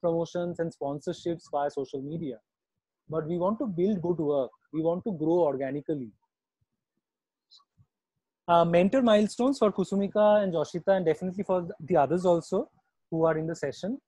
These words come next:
Uh, these are, like, you know, indicative points. You are most welcome to add,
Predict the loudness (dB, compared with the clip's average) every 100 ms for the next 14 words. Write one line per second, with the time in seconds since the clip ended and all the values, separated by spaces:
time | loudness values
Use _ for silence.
0 | _ _ _ _ _ -4 -4 -2 -2 0
1 | 2 0 -2 _ _ -8 -6 -4 -2 -2
2 | 0 0 0 2 0 -2 _ -4 -2 -2
3 | -6 -10 -18 _ _ _ _ 0 2 2
4 | -2 -2 -2 -2 -4 -6 -2 -2 -2 2
5 | 6 6 4 0